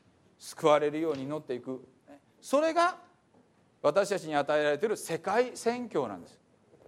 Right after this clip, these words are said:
世界といってもですね、この地球全体の世界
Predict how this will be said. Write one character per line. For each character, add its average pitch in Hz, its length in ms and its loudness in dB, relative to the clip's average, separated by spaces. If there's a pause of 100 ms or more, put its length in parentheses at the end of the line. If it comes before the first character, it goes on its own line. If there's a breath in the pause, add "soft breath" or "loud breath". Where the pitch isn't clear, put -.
(120)
世 269 240 10
界 269 220 6
と 185 60 -6
い - 20 -2
っ 180 40 -6
て 196 100 -6
も 190 100 -2
で 170 60 -4
す - 60 -8
ね、 175 100 -2
こ 196 120 -4
の 196 80 -4
地 - 200 -12
球 269 200 -4
全 262 220 -2
体 254 340 2 (1040)
の 208 80 -8
世 254 200 2
界 196 340 6